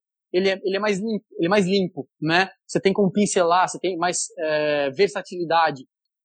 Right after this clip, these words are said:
É, e o reciprocante, ele é mais agressivo, mas ele impacta mais raspa.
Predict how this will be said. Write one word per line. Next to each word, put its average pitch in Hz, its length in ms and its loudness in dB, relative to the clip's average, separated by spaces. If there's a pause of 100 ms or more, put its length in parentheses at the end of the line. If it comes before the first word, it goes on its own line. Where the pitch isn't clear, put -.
(120)
É, 143 380 -4 (180)
e 202 220 2
o 233 80 4
reciprocante, 202 560 0
ele 226 60 2
é 208 40 0
mais 208 140 2
agressivo, 214 600 2 (500)
mas 160 240 0
ele 190 120 2
impacta 185 380 0
mais 190 200 2
raspa. 147 360 -2